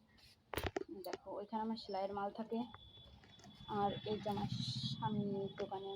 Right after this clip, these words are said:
মালপত্র। এই দেখো কি করছে, দেখেছো কি করে বলো তো? দেখো আমার স্বামী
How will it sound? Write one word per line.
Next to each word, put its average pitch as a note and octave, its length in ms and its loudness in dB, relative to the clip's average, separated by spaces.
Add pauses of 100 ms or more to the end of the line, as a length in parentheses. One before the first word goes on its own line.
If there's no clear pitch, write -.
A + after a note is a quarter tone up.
মালপত্র। G3 400 -6 (960)
এই G3 100 -2 (120)
দেখো - 360 -4 (100)
কি A3+ 100 -6 (140)
করছে, - 360 -10 (1120)
দেখেছো - 440 -10 (720)
কি - 160 -18
করে G#3 200 10
বলো A3 200 4
তো? C#4+ 60 0 (1300)
দেখো - 240 0 (1400)
আমার A#3+ 220 -2 (160)
স্বামী C4+ 340 0